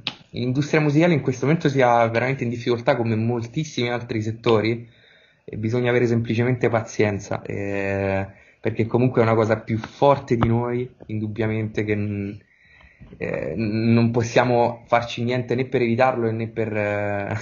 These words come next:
<laughs> per riuscire a trovare una soluzione in breve termine. Anche il fatto che magari l-, l'unica cosa che ci può appunto salvare in questo momento è far uscire delle canzoni che possono, insomma, distrarci da questa cosa e dire: "Ok,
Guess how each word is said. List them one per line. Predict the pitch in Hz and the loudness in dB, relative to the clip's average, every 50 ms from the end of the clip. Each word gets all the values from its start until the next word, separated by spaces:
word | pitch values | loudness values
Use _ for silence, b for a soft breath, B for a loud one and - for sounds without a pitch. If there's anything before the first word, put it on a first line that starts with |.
| - - | -4 -2
<laughs> | 143 - 107 110 - - | -2 -2 -2 -2 0 2
per | 143 117 | 2 4
riuscire | 117 117 117 113 120 120 110 | 4 2 2 2 2 0 0
a | 113 | 0
trovare | - 110 110 107 | -2 -2 -2 0
una | 110 110 | 0 -2
soluzione | 110 117 113 110 113 - 120 110 | -2 -2 -2 -4 -4 -4 -2 -2
in | 110 107 104 | 0 0 2
breve | 107 107 104 104 | 2 2 2 2
termine. | 95 104 101 95 95 98 98 95 92 90 - - B B B B B B B B B B B B B B | 2 0 0 -2 -2 -4 -4 -4 -6 -8 -10 -16 B B B B B B B B B B B B B B
Anche | 139 139 - 147 | -2 2 2 2
il | 139 | 4
fatto | - 143 135 - - 131 | 4 4 4 4 2 -2
che | 120 123 | -2 -2
magari | 123 123 123 131 123 123 123 117 110 98 | -2 -2 0 0 2 2 2 0 0 -2
l-, | 85 110 117 123 120 120 | -4 -4 -6 -6 -6 -4
l'unica | 123 139 160 156 143 | -2 -2 0 2 2
cosa | 147 143 139 | 2 2 2
che | 135 131 127 | 2 0 0
ci | - - 127 | -4 -4 -2
può | 117 131 127 123 | 2 4 4 4
appunto | 123 123 - 131 117 117 120 120 117 113 104 - | 4 4 0 -4 -2 0 0 2 2 2 0 0
salvare | - - 120 123 120 135 135 127 | -2 -2 -2 2 2 2 2 2
in | 113 | 0
questo | 117 123 113 - 127 | -2 -4 -4 -2 -2
momento | 123 131 135 131 120 120 - | -2 -2 -2 -2 -2 -2 -4
è | |
far | - - 117 117 | -2 0 0 0
uscire | 113 117 - - 127 120 110 | -2 -4 -4 -4 -2 -2 0
delle | 107 110 110 110 | 0 -2 -2 0
canzoni | 113 123 123 117 117 - 131 131 127 123 117 110 | 0 -2 -2 -4 -2 0 2 2 2 2 0 0
che | 107 107 104 101 101 b b b b b b b b | 0 0 0 0 -4 b b b b b b b b
possono, | - 117 113 113 - 113 110 | -2 -2 -2 -2 -2 -2 -2
insomma, | 107 - - 120 117 110 110 | -4 -4 -2 -2 0 2 2
distrarci | 110 113 113 - - 131 127 123 117 117 - - - 113 | 0 0 -4 0 2 4 4 4 4 2 -2 -6 -4 -2
da | 110 110 | -2 -2
questa | 107 107 104 - 123 117 | -2 -2 -4 -4 -4 -2
cosa | 120 117 117 113 107 104 107 104 98 - - | 2 4 4 4 2 0 -2 -4 -4 -6 -8
e | - 104 101 101 101 101 101 98 101 | -8 -6 -6 -4 -4 -4 -4 -4 -4
dire: | 101 104 107 | -4 -6 -6
"Ok, | 104 - - 107 98 95 90 87 | -6 -6 -4 -4 -4 -4 -6 -8